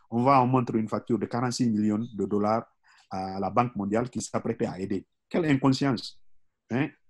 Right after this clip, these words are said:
Au moment où il faut faire du sérieux et dire la vérité pour pouvoir sauver le peuple, on veut profiter de tous ces aspects, euh, pour, pour encore, euh, euh, détourner de l'argent ou montrer une responsabilité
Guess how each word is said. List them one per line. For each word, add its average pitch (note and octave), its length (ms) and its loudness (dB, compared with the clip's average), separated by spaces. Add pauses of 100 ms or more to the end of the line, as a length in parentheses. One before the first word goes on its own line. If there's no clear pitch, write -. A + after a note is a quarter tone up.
Au C3 120 6
moment F3+ 240 2
où F3 40 6
il D3 100 8
faut - 120 4
faire C#3+ 220 2
du A#2 80 0
sérieux C3+ 420 6
et G#2+ 140 0
dire C3 280 4
la G#2 140 4
vérité B2 380 4
pour - 180 -8
pouvoir B2 240 2
sauver A2 240 0
le G#2+ 80 -4
peuple, C3+ 280 0
on G#2+ 100 0
veut C3 160 2
profiter A#2 400 -4
de G2+ 100 -4
tous D3 140 -2
ces G#2+ 260 0
aspects, F#2+ 240 -10 (580)
euh, G2 240 -6
pour, G2+ 220 -4 (100)
pour G2 160 -6
encore, G#2+ 360 0
euh, F#2+ 160 -2 (400)
euh, F#2+ 440 -6
détourner A2 480 0
de F#2+ 100 -4
l'argent G2+ 460 -6
ou F#2 380 -8
montrer G#2+ 340 -2
une G2+ 140 -2
responsabilité F#2 760 -8